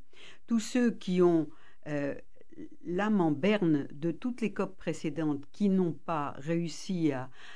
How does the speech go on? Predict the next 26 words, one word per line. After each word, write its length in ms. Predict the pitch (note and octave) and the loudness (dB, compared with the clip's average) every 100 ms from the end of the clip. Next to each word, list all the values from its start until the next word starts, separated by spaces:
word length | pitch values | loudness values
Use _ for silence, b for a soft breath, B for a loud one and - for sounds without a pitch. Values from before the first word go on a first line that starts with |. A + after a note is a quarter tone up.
| b - | b -8
à 160 | C3 | -6
obtenir, 640 | D3+ D3+ F3 E3+ F3 E3 D3 | -6 -4 0 2 4 4 2
euh, 180 | C3 B2+ B2+ D#3 | -4 -6 -8 -10
de, 80 | - - - - - | -10 -10 -12 -12 -12
pratiquement 800 | - D3+ D#3 - E3+ D#3 C3 C3 | -8 -6 -6 -4 -2 0 -2 -6
de, 180 | B2+ D3 | -4 -4
de 160 | C#3 | -2
vrais 280 | D3+ D#3+ F3 | -4 -2 0
résultats. 680 | D#3+ C#3 C3 C3 - D#3+ G#3 - - b b b D#3 | 0 -2 -2 -6 -4 -4 -4 -8 -12 b b b 2
Donc 240 | G#3+ A#3 | 6 6
c'est 320 | - A#3 - | 6 0 2
un, 220 | F3 D3+ - | 0 0 -4
un 100 | D#3+ | -8
potentiel 960 | D3 A#3 A#3 G3+ F3 - F#3 F#3 G#3+ G#3 - - - | 0 0 2 0 0 -2 0 2 0 -2 -10 -12 -6
remarquable. 840 | C#3+ F#3+ E3+ - - A#2 - D3+ - b b b - | 2 4 4 -2 -8 -8 -8 -10 -12 b b b -2
Et 60 | F3 | 2
d'ailleurs, 420 | F3 F3+ A3 F3 | 4 6 6 4
je 140 | E3 | 2
me 140 | D#3 D3 | 4 6
rappelle 600 | C#3 F3 - A3+ A#3 A3+ | 4 -4 -2 0 0 -2
combien 420 | F3+ D#3+ D#3+ D#3 | -2 2 2 2
les 240 | C#3 C3 | 2 0
hommes 160 | E3+ G3 | 2 2
politiques 500 | G3 F3+ E3 - D3 | 2 0 -2 -6 -6
de 120 | B2 | -4
l'époque, 520 | C3+ C#3 G3+ A3 G#3+ | -2 -2 -4 -4 -6